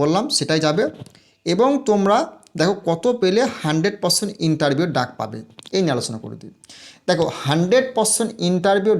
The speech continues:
ডাক তোমরা যারা বলছো আশি, যারা বলছো পঁচাশি, যারা বলছো নব্বই, তোমরা কিন্তু অবশ্যই ডাক পাবে। তোমরা ঠিকঠাক প্রিপারেশন নাও,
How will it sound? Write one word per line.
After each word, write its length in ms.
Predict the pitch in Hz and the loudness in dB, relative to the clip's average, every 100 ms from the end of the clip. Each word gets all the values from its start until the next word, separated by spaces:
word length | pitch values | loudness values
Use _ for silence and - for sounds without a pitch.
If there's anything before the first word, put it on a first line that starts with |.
| 165 | 0
ডাক 100 | 180 - | -2 -4
তোমরা 240 | 160 165 170 | -4 -2 0
যারা 140 | 165 175 139 | 0 0 0
বলছো 260 | 156 151 208 294 - - _ _ - - 180 | -2 0 -2 -2 -10 -20 _ _ -14 -2 0
আশি, 260 | 170 - 240 311 - - - | 2 0 -2 -6 -14 -14 -2
যারা 140 | 151 156 | 2 2
বলছো 180 | 160 156 170 156 | 0 -2 -4 -2
পঁচাশি, 400 | 160 214 214 226 185 | 0 2 0 -2 0
যারা 140 | 139 135 | 0 0
বলছো 200 | 143 - 143 | -2 -2 -4
নব্বই, 280 | 147 165 214 - - _ | -2 -2 -2 -4 -20 _
তোমরা 180 | 143 147 147 | -4 -2 -2
কিন্তু 160 | 156 175 - 135 | -4 -4 -2 -2
অবশ্যই 400 | 139 147 180 165 | 0 0 -2 0
ডাক 140 | 131 139 - | 0 -2 -2
পাবে। 220 | 135 135 226 - - _ - | -2 0 -2 -4 -18 _ -6
তোমরা 180 | 135 165 - | -2 -2 -2
ঠিকঠাক 340 | 135 127 165 160 - | -8 -6 -6 -6 -6
প্রিপারেশন 460 | 117 131 123 139 127 | -4 -2 -2 -2 -2
নাও, 120 | 175 | -4